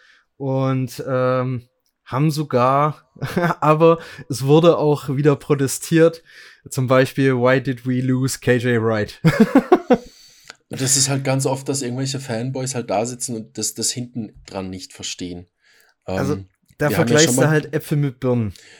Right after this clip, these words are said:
Speaker 1: Auf
Speaker 2: Ja,
Speaker 1: jeden
Speaker 2: erstens
Speaker 1: Fall.
Speaker 2: das und zweitens haben wir ja schon mal drüber gesprochen, wo du auch gesagt hast, „Pay K J Wright“, und dann haben wir, hab ich halt einfach mal gesagt, „Wie alt ist er denn? Was bringt denn er für Zahlen? Wann hat er diese Zahlen gebracht?“ Wenn du dir die Overall Tackles anguckst, ist es geil,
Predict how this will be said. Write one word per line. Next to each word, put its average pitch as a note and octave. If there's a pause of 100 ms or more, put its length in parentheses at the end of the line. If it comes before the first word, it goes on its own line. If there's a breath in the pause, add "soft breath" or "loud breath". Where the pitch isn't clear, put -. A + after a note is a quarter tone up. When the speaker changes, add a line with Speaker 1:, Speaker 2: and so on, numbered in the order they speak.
(160 loud breath)
Speaker 1:
Auf A#2
Speaker 2:
Ja, A#2
Speaker 1:
jeden G#2+
Speaker 2:
erstens A#2
Speaker 1:
Fall. G#2+
Speaker 2:
das B2
und A#2
zweitens A#2
haben A#2+
wir A#2
ja A2+
schon A2
mal A2+
drüber G#2
gesprochen, G#2+
wo G2
du G2+
auch -
gesagt F#2+
hast, G2
„Pay G#2
K G#2+
J G2
Wright“, F#2
und F2
dann F#2+
haben G2
wir, F2+
hab F2+
ich G2+
halt F#2
einfach G2+
mal G2
gesagt, -
„Wie F#2+
alt G2+
ist -
er -
denn? - (600 soft breath)
Was G#2
bringt A2+
denn -
er -
für G#2
Zahlen? G#2+
Wann F#2+
hat B2+
er A#2
diese F#2
Zahlen F2
gebracht?“ F2
Wenn G2
du F#2+
dir G2
die G2
Overall G#2+
Tackles -
anguckst, -
ist F#2+
es G2
geil, A2